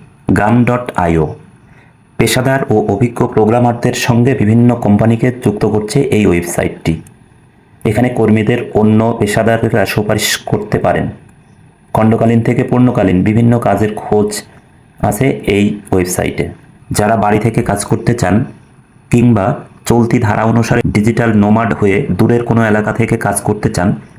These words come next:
তাদের অনেক সুযোগ দিচ্ছে ওয়েবসাইটটি। Skip the Drive। আগ্রহীরা কোনো নিবন্ধন ফির ঝামেলা ছাড়াই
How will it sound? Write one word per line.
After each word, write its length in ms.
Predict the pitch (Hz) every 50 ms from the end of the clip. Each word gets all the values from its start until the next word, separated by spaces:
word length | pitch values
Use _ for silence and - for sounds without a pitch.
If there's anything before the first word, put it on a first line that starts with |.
| - -
তাদের 260 | 107 107 104 113 117 120 - - - -
অনেক 240 | - 110 127 127 -
সুযোগ 340 | - - 104 104 104 - -
দিচ্ছে 320 | 104 101 - - - - -
ওয়েবসাইটটি। 560 | 90 87 85 - - 85 - - - - - - - - - _ _ _ -
Skip 380 | - - - - - 135 135 135
the 180 | 131 110 127 - -
Drive। 500 | - 90 87 85 82 69 - - - - - - - - - _ _ _ _ _ _
আগ্রহীরা 420 | - 104 104 107 120 120 143 135 135
কোনো 200 | 131 127 131 127
নিবন্ধন 520 | 120 113 110 117 120 123 117 123 131 127
ফির 320 | 123 - - 117 110 - 71
ঝামেলা 380 | - 98 98 101 104 104 107
ছাড়াই 380 | 104 - - - 90 90 110